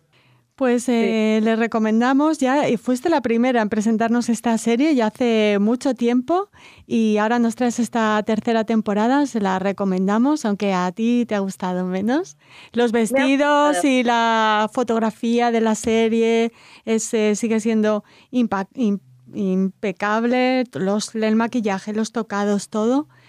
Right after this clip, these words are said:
Speaker 1: Y los, bueno, los trajes de baño, Carla, por favor, y cómo van a la peluquería y esas, bueno, lo tienen que ver. No sé si
Speaker 2: No, a
Speaker 1: quieres
Speaker 2: mí sí me
Speaker 1: añadir
Speaker 2: ha
Speaker 1: algo más.
Speaker 2: gustado.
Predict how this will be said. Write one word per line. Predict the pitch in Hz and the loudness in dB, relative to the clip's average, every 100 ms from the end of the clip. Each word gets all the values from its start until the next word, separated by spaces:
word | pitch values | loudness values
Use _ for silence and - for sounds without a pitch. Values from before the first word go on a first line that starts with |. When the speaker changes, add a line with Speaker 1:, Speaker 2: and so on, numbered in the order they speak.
| - _ _ | -20 _ _
Speaker 1:
Y | 240 220 202 196 190 | 0 2 2 0 0
los, | 240 226 | 0 -2
bueno, | 226 220 233 | -2 0 2
los | 202 | -2
trajes | - 202 254 | -2 -2 0
de | 240 | 0
baño, | 190 202 233 196 | 0 0 0 0
Carla, | 196 214 214 | -2 -2 -2
por | 196 190 | -2 -8
favor, | 185 180 214 226 | -6 -4 -2 -2
y | 202 | -2
cómo | 214 226 | 0 0
van | 226 240 | 0 0
a | |
la | 240 | 0
peluquería | 240 226 - 190 226 233 | 0 -4 -2 -2 0 0
y | 196 | -2
esas, | 202 226 | -2 -2
bueno, | 226 233 185 | -2 -2 0
lo | 202 | -2
tienen | 233 294 269 | 0 0 0
que | 220 | -2
ver. | 202 180 - _ _ - - - - | -2 -2 -4 _ _ -20 -16 -16 -6
No | 277 294 | -2 0
sé | 339 | 0
si | 294 | 0
Speaker 2:
No, | |
a | |
Speaker 1:
quieres | 285 320 | 0 0
Speaker 2:
mí | 311 | 0
sí | |
me | 294 277 | 2 2
Speaker 1:
añadir | 262 269 | 2 2
Speaker 2:
ha | 254 | 0
Speaker 1:
algo | 226 247 | 0 0
más. | 277 370 | 0 0
Speaker 2:
gustado. | 453 330 | -2 -6